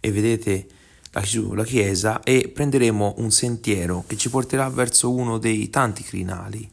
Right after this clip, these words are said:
del Montalbano che vedete laggiù, quella montagna larga trenta chilometri. Io ho contato una trentina di modi per scavalcarlo,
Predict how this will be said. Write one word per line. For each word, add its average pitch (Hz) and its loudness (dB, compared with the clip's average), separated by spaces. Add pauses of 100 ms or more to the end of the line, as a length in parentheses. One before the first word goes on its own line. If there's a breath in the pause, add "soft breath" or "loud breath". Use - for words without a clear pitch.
del 117 0
Montalbano 107 4
che - 0 (140 loud breath)
vedete 110 2
laggiù, 104 0
quella 101 0
montagna 98 0
larga 101 2
trenta 101 -2
chilometri. 123 -2 (260 loud breath)
Io 143 4
ho 123 6
contato 113 2
una 104 0
trentina 117 0
di 107 2
modi 135 2
per 113 2 (300 loud breath)
scavalcarlo, 95 2